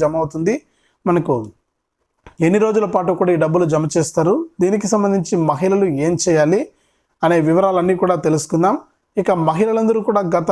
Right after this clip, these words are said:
రెండు నెలల నుంచి ఎదురు చూస్తున్నారు. ఈ వైఎస్ఆర్ చేయూత నాలుగో విడత ఎస్సీ,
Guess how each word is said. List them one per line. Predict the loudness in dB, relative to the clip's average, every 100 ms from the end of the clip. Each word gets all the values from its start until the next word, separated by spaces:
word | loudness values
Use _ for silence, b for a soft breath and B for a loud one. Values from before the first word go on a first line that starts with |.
| 0
రెండు | 0 2
నెలల | 0 0 0
నుంచి | 0 0
ఎదురు | 0 0
చూస్తున్నారు. | -2 -2 -2 0 2 2
ఈ | 0
వైఎస్ఆర్ | 0 0 0 -2 -2 -2
చేయూత | -2 0 -2 -4 -6 -2
నాలుగో | 0 2 0 0
విడత | 0 0 -2 -2 b b b -2 -2
ఎస్సీ, | 0 0